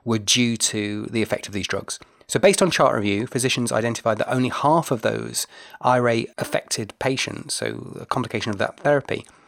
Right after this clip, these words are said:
um, in only half of those was it considered, and only seventeen percent, um, was actually spotted. So that's not terribly good, really. So very valuable if you're, um, a clinician,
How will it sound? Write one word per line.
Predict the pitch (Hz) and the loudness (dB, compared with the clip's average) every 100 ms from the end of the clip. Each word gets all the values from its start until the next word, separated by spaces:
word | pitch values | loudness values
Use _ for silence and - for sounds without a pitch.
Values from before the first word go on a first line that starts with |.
| - - - | -20 -20 -10
um, | - 120 123 | -2 0 2
in | 131 | 4
only | 147 | 4
half | 113 135 | 4 0
of | 117 | 2
those | 107 101 | -2 -2
was | 92 | -6
it | - | -8
considered, | - 78 98 98 | -8 -6 -4 -2
and | - | 0
only | 131 131 | 2 4
seventeen | - - 156 151 139 - 147 127 | 2 2 2 2 0 0 0 0
percent, | 113 - 95 - - - - - - - | -4 -4 -4 -6 -12 -14 -20 -20 -20 -8
um, | 101 104 104 104 - | -4 -2 -4 -6 -6
was | 113 | -6
actually | - - - 104 | -4 -4 -6 -6
spotted. | - 110 - - | -6 -8 -8 -8
So | - | -4
that's | - - | -2 0
not | 156 - - _ - | 0 -2 -12 _ -12
terribly | - 127 107 101 98 98 | -4 -4 -2 -4 -8 -6
good, | 131 110 | -6 -4
really. | - - - _ - - - | -4 -6 -8 _ -20 -20 -10
So | - 151 143 - - | 4 6 6 4 -8
very | 123 165 175 160 | 2 6 6 4
valuable | 131 117 110 110 - | 2 2 2 -2 -2
if | 117 110 - | -2 -2 -2
you're, | 117 113 113 110 - - | -2 0 0 0 -2 -6
um, | 110 110 104 104 107 139 _ _ _ _ _ - - - | -6 -6 -6 -10 -12 -14 _ _ _ _ _ -18 -14 -8
a | - | 0
clinician, | 139 135 - - 113 | 2 4 2 0 -2